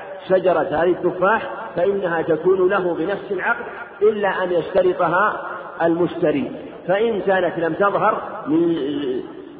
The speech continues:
الزهر ولم يتناثر عنها هذه الزهور التي عليها فإنها تكون للمشتري. فعلى هذا المعول عليه هو ظهور الثمرة في هذه الأش-، في هذه الثمار ظهورها،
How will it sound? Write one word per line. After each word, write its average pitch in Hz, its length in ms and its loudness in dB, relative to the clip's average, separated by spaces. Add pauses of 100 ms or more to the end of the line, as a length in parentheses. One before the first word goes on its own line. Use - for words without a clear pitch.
الزهر 165 400 2
ولم 165 280 2
يتناثر 160 460 0
عنها 175 420 0 (500)
هذه 160 180 2
الزهور 160 460 4
التي 160 260 2
عليها 190 460 2 (140)
فإنها 170 340 -2
تكون 175 560 -2 (120)
للمشتري. 156 720 -2 (480)
فعلى 208 300 2
هذا 202 500 0 (200)
المعول 180 560 2
عليه 180 300 -2
هو 170 240 2
ظهور 202 680 4 (120)
الثمرة 156 560 0 (500)
في 180 400 0
هذه 175 320 2
الأش-، 156 440 -4
في 165 120 2
هذه 175 200 2
الثمار 151 400 0
ظهورها، 185 540 6